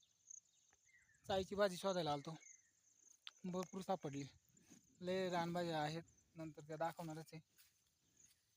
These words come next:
गरम झाले, मच्छराने लय चावले, पण असो, रानभाज्या मिळाल्या याचा आनंद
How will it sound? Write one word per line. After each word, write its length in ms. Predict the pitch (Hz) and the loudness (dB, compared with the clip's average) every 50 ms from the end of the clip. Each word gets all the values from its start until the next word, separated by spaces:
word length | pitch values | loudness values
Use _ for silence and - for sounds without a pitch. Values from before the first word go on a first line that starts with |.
| _ - _ _ - - - - _ - - - - - - - - - _ - - - - - _ _ _ - - _ _ _ _ _ - - _ - - - - 170 | _ -20 _ _ -20 -20 -20 -20 _ -20 -20 -18 -16 -14 -14 -16 -16 -18 _ -20 -20 -20 -20 -20 _ _ _ -20 -20 _ _ _ _ _ -20 -16 _ -14 -14 -12 -8 -4
गरम 240 | 180 180 185 185 185 | -2 -2 0 0 0
झाले, 280 | 180 180 170 156 156 | 2 0 0 0 -2
मच्छराने 640 | 160 151 160 175 165 - 180 175 170 160 160 160 165 | -6 -6 -10 -10 -4 -2 -2 0 0 0 0 0 -2
लय 100 | 170 165 | -2 -4
चावले, 340 | - - 160 160 160 160 156 - - - - - _ _ - - - _ _ - - _ _ - | -2 -2 -2 -2 -2 -2 -4 -6 -8 -14 -18 -20 _ _ -18 -18 -18 _ _ -20 -20 _ _ -10
पण 340 | 160 160 160 156 156 156 | -6 -4 -4 -4 -4 -6
असो, 300 | 160 165 175 175 - 196 190 - - - - - - - - - - - - - - - - - - - | -4 -2 -2 2 2 2 2 0 -4 -10 -16 -12 -12 -12 -8 -6 -6 -6 -6 -10 -16 -20 -18 -16 -12 -8
रानभाज्या 500 | 185 180 190 185 185 185 190 202 202 202 | -4 0 0 0 2 4 4 6 6 6
मिळाल्या 300 | 190 180 180 170 165 165 | 4 4 2 2 2 2
याचा 200 | 160 156 - 156 | 0 0 0 0
आनंद 320 | 147 147 151 151 151 147 | 0 2 0 0 0 -2